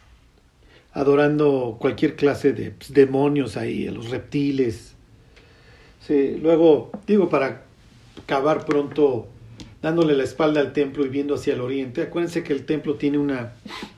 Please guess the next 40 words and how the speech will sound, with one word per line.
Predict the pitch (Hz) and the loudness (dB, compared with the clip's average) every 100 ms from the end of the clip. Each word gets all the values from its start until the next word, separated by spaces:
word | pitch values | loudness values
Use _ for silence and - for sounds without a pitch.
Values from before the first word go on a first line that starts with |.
| - - - - - - - - | -20 -20 -20 -20 -20 -20 -20 0
tiene | 170 | 4
una | 170 160 | 4 4
or-, | 143 - | 2 0
orientación | 196 143 135 135 127 165 156 | -2 0 0 0 -2 0 0
hacia | 139 139 | 0 0
el | 127 | 2
este. | 165 151 - 143 208 - _ - - _ _ _ _ - _ _ _ _ | 2 2 0 -6 -6 -12 _ -20 -20 _ _ _ _ -20 _ _ _ _
Y | 165 139 | 2 4
es, | 127 110 - - - - | 2 -2 -14 -20 -20 -20
y | - 135 127 | -10 -10 -4
bueno, | 175 156 - - - | -4 -4 -8 -20 -20
y | - 143 | -4 2
ahí | 139 | 2
están | 139 143 | 2 -2
los | 131 | -2
judíos | - 135 143 | -4 -2 0
dándole | 139 143 131 120 | 0 0 -2 -4
la | 120 | -6
espalda. | 104 - 143 120 120 202 - _ _ _ _ _ _ _ _ _ _ _ _ _ | -10 -4 -2 -2 -6 -10 -16 _ _ _ _ _ _ _ _ _ _ _ _ _
Acuérdense | - 170 165 170 | -2 -2 0 0
que | 147 | -2
si | 139 | 0
te | 135 | -2
quieres | 135 175 170 | 2 4 4
regresar | 151 139 127 165 156 | 2 2 0 0 0
hacia | 151 143 | 2 2
Dios, | 143 147 | 4 2
pues | 147 139 | 0 -2
la | 131 | 2
idea | 139 147 | 6 4
es | |
que | 143 | 4
vienes | 135 147 143 | 0 0 -2
de | 123 | -2
oriente | 127 143 139 131 | -2 -2 -2 -4
hacia | - | -4
occidente. | 123 - 226 226 113 | -6 -4 -4 -4 -6
Así | - | -4
regresaron | 156 151 127 - 139 135 | 0 -2 -2 -4 -4 -4
los, | 120 110 - | -8 -10 -14